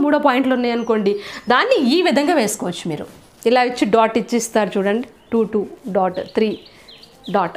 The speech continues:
అట్లా. ఇలాగ ఈ పాయింట్స్ సబ్ టైటిల్, సబ్ సబ్ టైటిల్స్ అంటారు వీటిని. ఇది మెయిన్, మెయిన్ హెడ్డింగ్కి రోమన్ నెంబర్ వన్, టూ, త్రీ and సబ్ హెడ్డింగ్స్కి ఏబిసిడి and for the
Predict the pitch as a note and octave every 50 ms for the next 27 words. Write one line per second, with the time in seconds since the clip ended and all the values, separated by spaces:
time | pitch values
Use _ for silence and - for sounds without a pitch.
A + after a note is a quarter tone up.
0 | - G3 - - - - - - - - - - - - - C#4 E4+ D4+ D4+ C#4+
1 | G#4 F4+ D4 F4 G4 F#4+ E4+ D#4 D4 C#4+ D4 F#4+ F#4+ - E4+ - G#3 - B3+ G3+
2 | G#3 G#3 - D4+ C4+ - - G4 F#4 - - D4 A#3 G#3 A3+ A3 G#3 - G3+ F#3
3 | F3+ F#3 F#3 F#3 F#3 F3 F3+ F#3 F#3 F#3 - - - - - - C4 C#4 G4 D#4+
4 | B3+ A3+ A#3+ B3+ C#4 E4 F4 A4 C5+ - - - - _ _ - G#3 G#3 A#3 C4
5 | C#4 D4 C#4+ A#3 C4+ C#4 D4 C4+ E4+ F#4+ E4+ C4 A3+ A3 A3+ A#3 A#3+ B3 B3+ B3
6 | A#3+ B3 B3 C4 - C#4+ C#4 C4+ C4+ C#4 D#4 F#4+ B4 A#4+ - - - - - -
7 | - - - A#3 B3 A#3+ B3 B3 B3 - D4 C#4+ D#4 F4+ G4 F#4 B3 C4 B3+ A#3+
8 | - - F4+ D#4+ C4+ B3 A#3+ B3 G#3 C4 C4 C4+ C4+ - C4+ C4+ C4 C4 F4 G4+
9 | G4+ - - - - - - - A3 A3+ A#3 A#3+ A#3+ A#3+ A#3 D4 D#4+ E4 A4 G#4